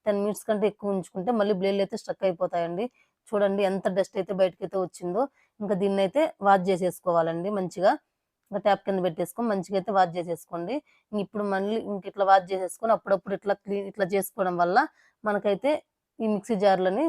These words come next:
మళ్ళీ రీయూజ్ అయితే చేసేసుకోవచ్చు. ఇప్పుడు టిప్ నెంబర్ టూ ఏంటో చూసేద్దామండి. మనకి కందిపప్పు నానబెట్టే టైమ్ అయితే లేనప్పుడు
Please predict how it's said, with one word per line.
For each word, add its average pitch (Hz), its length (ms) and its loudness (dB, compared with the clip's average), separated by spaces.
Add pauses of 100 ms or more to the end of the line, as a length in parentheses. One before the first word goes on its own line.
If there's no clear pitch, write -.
మళ్ళీ 214 380 -2 (340)
రీయూజ్ 208 320 -2
అయితే 185 200 0
చేసేసుకోవచ్చు. 180 800 -4 (640)
ఇప్పుడు 220 220 -4
టిప్ - 220 -6
నెంబర్ 202 240 2
టూ 233 120 -4
ఏంటో 220 240 4
చూసేద్దామండి. 185 800 0 (720)
మనకి 214 260 0
కందిపప్పు 240 500 0
నానబెట్టే 220 500 2
టైమ్ 202 300 4
అయితే 208 220 0
లేనప్పుడు 196 500 -2